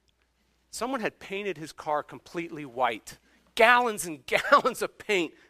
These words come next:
coats and coats of paint poured all over his car. He couldn't even see it. It was just a blanket of white.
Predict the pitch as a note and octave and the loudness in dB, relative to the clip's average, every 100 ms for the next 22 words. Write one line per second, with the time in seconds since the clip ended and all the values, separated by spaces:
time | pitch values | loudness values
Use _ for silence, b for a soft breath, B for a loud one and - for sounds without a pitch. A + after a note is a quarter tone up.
0 | _ - C#4 C4 - - G3+ - A#3 A3+ | _ 6 8 8 2 -14 -12 0 2 2
1 | A3+ - - - G#3 F3+ b b _ - | 0 -12 -10 -4 -2 -2 b b _ 0
2 | G#3+ G#3 B3 D4 B3 G#3+ F#3+ E3+ - - | 4 8 8 8 6 2 -2 -8 -10 -2
3 | F3+ E3 F3 B3+ B3 A3+ F#3 - B3+ A#3+ | 2 2 0 -6 -8 -6 -6 -6 -4 0
4 | G#3 E3 - - D3+ - F#3+ G#3 A#3 - | 0 -2 -4 -4 -4 -4 -2 0 0 0
5 | F#3+ D3+ D3+ D#3 C#3 | -2 -2 2 2 2